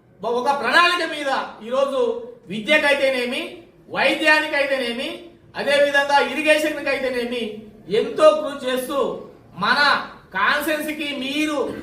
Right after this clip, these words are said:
చేయలేని విధంగా మా నాయకుడు ఎన్నో అభివృద్ధి గాని సంక్షేమాలను గాని మన తాలూకాకు తీసుకురావడం జరుగుతుందని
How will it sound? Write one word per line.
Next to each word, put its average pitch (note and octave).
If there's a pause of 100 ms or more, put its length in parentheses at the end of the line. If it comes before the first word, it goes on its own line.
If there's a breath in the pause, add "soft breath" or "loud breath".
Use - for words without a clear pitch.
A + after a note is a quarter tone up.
(140)
చేయలేని C4+
విధంగా C#4+ (200)
మా G3+
నాయకుడు C4
ఎన్నో B3+
అభివృద్ధి B3+
గాని C4
సంక్షేమాలను C4+
గాని A#3+ (260)
మన G#3 (380)
తాలూకాకు D4
తీసుకురావడం C4+
జరుగుతుందని B3